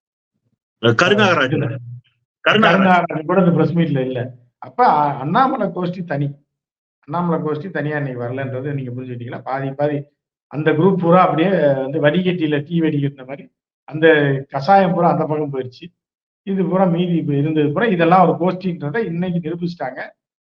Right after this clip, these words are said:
Speaker 2: அவர்கள் ப-, இன்னும் ஒருவேளை அண்ணாமலை இல்லைன்னா வந்து கருணாகராஜன் வந்து கலந்துருக்கலாம்ல, இல்ல ரெட்டி வந்து உட்கார்ந்துருக்கலாம்ல, ஏன் வரலன்னா அது வேற குரூப், இது வேற குரூப் அப்படின்றத தெள்ள தெளிவாக இன்னைக்கு படம் போட்டு காட்டிட்டு,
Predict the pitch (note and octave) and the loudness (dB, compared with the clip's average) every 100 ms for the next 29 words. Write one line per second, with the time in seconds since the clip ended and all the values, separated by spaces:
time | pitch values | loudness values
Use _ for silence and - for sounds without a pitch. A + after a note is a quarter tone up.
0 | _ _ B2+ E3 F3 E3+ E3+ D#3 D3+ D#3 | _ _ -2 2 4 2 2 0 0 -2
1 | D#3 E3+ E3 F#3 D#3+ E3 G3 D#3 E3 G3 | -4 -4 -4 -2 -2 0 0 0 0 0
2 | G3+ F#3 F3+ F3+ G3+ G3+ F3 F3 F3 F#3 | 2 0 0 -2 -2 -2 0 -2 -2 -4
3 | E3+ E3+ F3+ F#3+ F3+ E3+ D#3 D#3 A2+ D3 | -4 -4 -2 0 0 0 -2 -8 -6 -6
4 | D3 C3 B2+ A#2+ - - _ _ _ _ | -6 -10 -12 -12 -14 -18 _ _ _ _
5 | _ _ _ D#3 D#3+ E3+ F3 G3 D#3+ D3+ | _ _ _ -2 2 2 2 2 0 -2
6 | D3+ D3 B2+ B2+ C#3+ C#3+ F3 E3+ C#3 C#3+ | -4 -4 -6 -6 -4 -4 -2 -2 -2 -4
7 | C3 C#3 - C#3+ D3 E3 E3 D#3+ D#3 F#3+ | -8 -10 -16 -16 -10 -4 -4 -4 -6 -10
8 | F#3 C#4 C#3+ C3+ B2+ B2 - _ _ _ | -8 -10 -10 -10 -10 -10 -14 _ _ _
9 | _ _ _ - C#3+ D3 E3 A3+ - D#3+ | _ _ _ -10 -6 -4 -4 -4 -4 -4
10 | F#3 F3+ D3+ D#3 G3 D#3+ - C3 D#3 C#3+ | -4 -4 -4 -4 -6 -8 -6 -6 -6 -8
11 | B2+ A#2+ B2 A#2+ C3 | -10 -12 -12 -12 -4